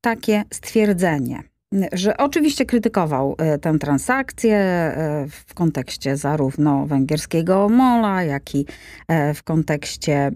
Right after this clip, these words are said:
mm, Saudi Aram-, Aramco, e, ale, mm, przede wszystkim powiedział coś takiego. Ja bym chciała, żeby panowie na to odpowiedzieli, e, jako ekonomiści, eksperci.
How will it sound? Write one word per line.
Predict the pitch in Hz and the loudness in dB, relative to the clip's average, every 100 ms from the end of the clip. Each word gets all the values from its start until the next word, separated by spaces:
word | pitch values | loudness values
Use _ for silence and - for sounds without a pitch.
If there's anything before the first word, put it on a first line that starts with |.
| - | 0
mm, | 160 156 160 160 160 160 160 156 160 160 160 156 147 160 | 2 4 4 4 4 2 2 2 2 2 2 0 0 -4
Saudi | 151 160 156 165 185 | -2 -2 -2 0 0
Aram-, | 220 226 220 - | 2 0 0 -2
Aramco, | 202 233 233 214 - 208 202 - - - - - - - _ 202 | -2 2 2 0 0 -2 -2 -4 -16 -18 -20 -20 -18 -18 _ 0
e, | 196 - | 0 -2
ale, | - 403 415 226 185 220 277 - _ - | -4 -2 0 0 0 0 -2 -6 _ -2
mm, | 202 208 202 196 - - - | 2 2 2 0 -4 -8 -6
przede | 254 226 | -4 -2
wszystkim | 220 330 294 | -4 0 2
powiedział | 262 233 214 | 2 0 -2
coś | 214 - | -4 -4
takiego. | 190 - 156 143 - 160 | -6 -2 -2 0 -2 0
Ja | 196 | 0
bym | 214 | 0
chciała, | 214 208 | 0 0
żeby | 202 | 0
panowie | 208 202 190 | 2 2 2
na | 190 170 | 0 0
to | 170 | -4
odpowiedzieli, | 165 165 156 147 175 190 214 - 165 165 - | -8 -6 -4 -4 -2 -2 -4 -2 0 0 0
e, | 165 | 0
jako | 156 - | 0 0
ekonomiści, | 269 214 196 156 - - | 0 2 4 2 2 -2
eksperci. | 196 - - 151 135 - 143 | -2 -2 -2 0 -2 -4 -6